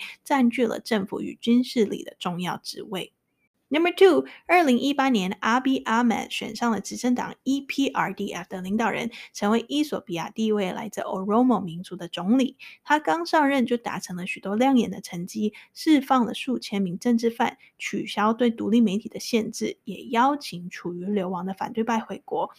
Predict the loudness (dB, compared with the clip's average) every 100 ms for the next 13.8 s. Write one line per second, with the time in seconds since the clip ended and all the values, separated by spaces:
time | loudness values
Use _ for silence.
0 | _ _ 0 0 4 2 2 -2 0 -2
1 | -2 -4 -4 -8 -6 -4 -4 -4 -4 -4
2 | -8 -16 -20 -20 -8 0 2 4 2 0
3 | -2 2 4 4 2 -4 -6 -6 0 2
4 | 2 -2 -4 -6 -6 0 2 2 -2 0
5 | 4 4 4 0 -2 -10 -4 -2 -2 -6
6 | -20 -16 -10 -2 0 0 0 0 0 0
7 | -4 -4 0 2 4 2 2 2 0 0
8 | -2 2 0 0 -6 -2 4 4 2 -2
9 | -4 -6 -10 -10 -12 -8 -10 -10 _ _
10 | _ _ _ _ -2 4 6 6 4 4
11 | 4 4 4 2 -2 2 2 4 0 0
12 | 0 2 2 0 -4 -2 -2 -2 2 2
13 | 4 2 0 0 0 -2 -4